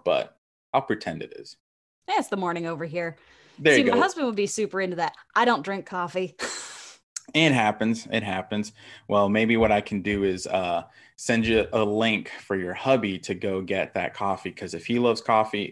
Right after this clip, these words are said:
Speaker 1: he'll really like this. But anyway, I digress.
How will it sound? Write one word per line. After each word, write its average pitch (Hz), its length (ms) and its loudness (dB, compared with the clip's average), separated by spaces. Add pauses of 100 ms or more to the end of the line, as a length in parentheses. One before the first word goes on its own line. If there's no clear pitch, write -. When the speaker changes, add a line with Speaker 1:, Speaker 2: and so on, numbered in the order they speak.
Speaker 1:
he'll 92 160 -4
really 87 240 -6
like - 300 -10
this. - 260 -10 (500)
But 92 280 -2 (260)
anyway, 180 360 6 (120)
I 147 140 4
digress. 117 720 2